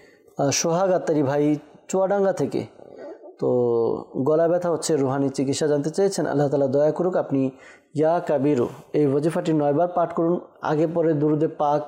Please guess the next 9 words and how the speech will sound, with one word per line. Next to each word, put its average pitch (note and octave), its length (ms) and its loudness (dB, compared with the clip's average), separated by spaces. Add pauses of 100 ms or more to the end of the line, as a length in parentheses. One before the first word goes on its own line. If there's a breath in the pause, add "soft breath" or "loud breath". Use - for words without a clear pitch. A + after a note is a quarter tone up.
পাঠ D#3 260 -2
করে, C#3 240 -2 (560 loud breath)
আহ, C3 180 -2
পানিতে F3+ 440 -2
ফু F3 200 -4
দিয়ে D#3 240 2
পানি D3+ 320 0
পান D3+ 240 -2
করুন। C#3+ 320 -2